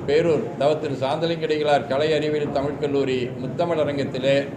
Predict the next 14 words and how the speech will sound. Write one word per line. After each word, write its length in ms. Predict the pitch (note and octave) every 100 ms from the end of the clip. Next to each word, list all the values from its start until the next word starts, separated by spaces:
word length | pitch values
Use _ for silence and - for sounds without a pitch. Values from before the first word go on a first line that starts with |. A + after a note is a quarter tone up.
| A2+
நாளை, 360 | B2 C#3 C3 A#2 -
அதாவது 540 | A#2+ C3+ C#3 B2+ D3 B2 - - - - -
ரெண்டாயிரத்தி 500 | C#3 D3 E3 D#3+ D#3+
இருபத்தி 440 | C#3+ C#3 D#3 - C#3
அஞ்சு 440 | C3 B2 D#3+ E3 - A#2
மார்ச் 380 | B2 C#3+ D3+ - - C#3+
இருபதாம் 500 | C3 D#3 D#3 D3 C3+
தேதி 440 | B2+ B2+ D#3 D#3 - -
பிற்பகல் 520 | C#3 D3+ C#3+ C#3 A#2 -
இரண்டு 340 | B2 D#3 E3
மணி 240 | D#3+ D#3 C3+
அளவிலே 520 | C3 C3+ B2+ D3 D3 - -
ஒரு 160 | B2+
மிகப்பெரிய 680 | B2 C3 C#3 D3 D3 D#3 A2+